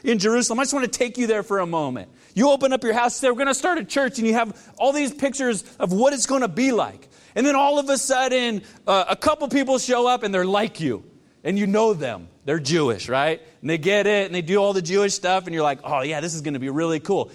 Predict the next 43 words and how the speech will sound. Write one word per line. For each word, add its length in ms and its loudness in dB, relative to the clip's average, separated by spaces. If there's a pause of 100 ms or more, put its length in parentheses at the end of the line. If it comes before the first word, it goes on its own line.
(160)
And 100 -2
then 120 2
all 160 2
of 80 -4
a 80 0
sudden, 480 0 (200)
um, 220 2
one 300 0
of 60 2
the 80 2
guys 300 0
brings 300 -2
a 80 2
Roman 380 0
soldier. 600 -2 (1200)
Whew. 180 0 (380)
Roman 260 0
soldier, 440 0
like, 180 -4
getting 180 0
a 20 0
little 200 2
uncomfortable 540 0
in 120 -4
my 160 0
living 340 -2
room 240 -4 (280)
at 100 -2
my 240 0
church. 440 -2 (180)
And 120 0
then 200 2
all 200 2
of 80 0
a 120 2
sudden, 540 2 (200)
uh, 440 2 (100)
a, 60 0
a 40 -2
couple 340 0
of 60 0
ladies 480 0
come 420 -2